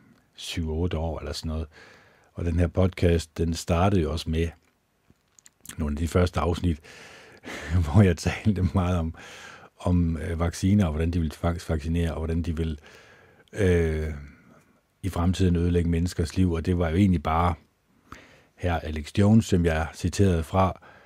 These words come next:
øh, og, og dengang blev jeg også betegnet som lidt af en skør bold, og det gør jeg selvfølgelig også stadigvæk i dag.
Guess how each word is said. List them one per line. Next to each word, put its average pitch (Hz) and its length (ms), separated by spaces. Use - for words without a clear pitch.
øh, 85 540
og, 80 340
og 85 140
dengang 85 500
blev 80 160
jeg 76 100
også 95 280
betegnet 85 460
som 80 360
lidt 85 140
af 80 100
en 80 220
skør 90 340
bold, 92 300
og 101 80
det 87 100
gør 76 120
jeg 78 120
selvfølgelig 78 340
også 78 120
stadigvæk 85 360
i 80 60
dag. 76 240